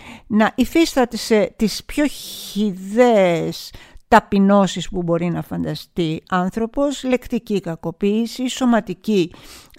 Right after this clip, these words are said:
κακοποίηση και να μην μπορείς να μιλήσεις, να μην μπορείς να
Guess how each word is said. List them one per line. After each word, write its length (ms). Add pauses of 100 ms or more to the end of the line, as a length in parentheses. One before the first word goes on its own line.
(100)
κακοποίηση 920
και 140
να 120
μην 160
μπορείς 280
να 120
μιλήσεις, 680 (240)
να 200
μην 160
μπορείς 540
να 240